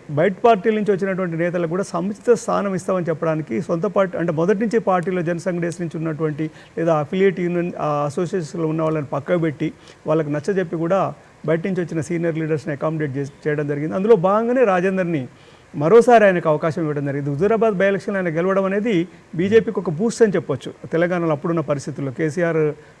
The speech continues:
పటిష్టంగా రెండో టర్మ్ నడుస్తున్న దశలో రాజేందర్ బయటికి రావడం, క్యాబినెట్లోంచి అక్కడ హుజూరాబాద్లో టికెట్ బీజేపీని అడగడం, ఆ, బీజేపీ ఆయనకు టికెట్ ఇవ్వడం, తర్వాత అక్కడ గెలవడం ఆ పార్టీకి ఒక రకమైనటువంటి ఇనిషియల్ బూస్ట్ వచ్చింది.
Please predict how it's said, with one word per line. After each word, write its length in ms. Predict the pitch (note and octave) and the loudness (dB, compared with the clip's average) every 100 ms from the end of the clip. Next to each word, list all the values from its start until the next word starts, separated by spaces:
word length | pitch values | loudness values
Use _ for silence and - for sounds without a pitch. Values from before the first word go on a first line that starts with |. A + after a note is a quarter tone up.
| - | -4
పటిష్టంగా 540 | D#3 - G3+ F3+ D#3+ | -4 0 0 2 2
రెండో 260 | D3+ E3 F3 | 2 2 2
టర్మ్ 280 | E3+ D#3+ | 2 0
నడుస్తున్న 440 | D#3+ D#3 - D#3+ D#3 | 0 -2 -2 -2 -2
దశలో 320 | - G3 D#3 - - - F#3 | -2 -2 -2 -4 -18 -16 -2
రాజేందర్ 360 | D#3 E3 E3 | 0 2 0
బయటికి 320 | C#3+ D#3+ D#3 | 0 0 0
రావడం, 280 | E3 E3 E3 | 0 0 0
క్యాబినెట్లోంచి 840 | D#3 D#3 D#3 D#3+ D#3+ D#3+ - F3 F3+ - | -2 -2 -2 -4 -2 -2 -2 -6 -6 -10
అక్కడ 200 | C#3+ D#3 | -6 -4
హుజూరాబాద్లో 540 | D3+ D#3+ E3+ D#3+ D#3+ | -2 0 0 0 0
టికెట్ 300 | D3 D#3+ D#3+ | -2 -4 -4
బీజేపీని 420 | C#3 D#3 D#3+ D#3+ D#3+ | -2 -2 -2 -2 -2
అడగడం, 320 | D#3 D#3 F3 - - - - | 0 -2 -4 -12 -20 -20 -6
ఆ, 60 | D#3 | -2
బీజేపీ 440 | D3+ E3+ E3+ D#3 | 0 2 0 2
ఆయనకు 280 | E3+ D#3+ D#3 | 2 2 0
టికెట్ 240 | C3+ D#3+ D#3+ | -4 -4 -2
ఇవ్వడం, 240 | D#3+ E3 | -2 -2
తర్వాత 280 | D#3+ E3+ E3 | 0 0 -2
అక్కడ 160 | E3 | -2
గెలవడం 420 | E3+ C#3 G3+ A#3+ A3 | 0 4 6 6 6
ఆ 80 | |
పార్టీకి 400 | F3 E3+ D3+ D#3+ | 2 0 0 -2
ఒక 80 | D#3+ | -4
రకమైనటువంటి 640 | D3 C#3 D#3 D3+ D3 C#3+ D#3+ | -4 -4 -4 -4 -4 -6 -4
ఇనిషియల్ 360 | E3+ G3+ A3 | -4 0 0
బూస్ట్ 320 | D#3+ E3+ - D3+ | 0 -2 -4 -6
వచ్చింది. 280 | - B2+ | -6 -10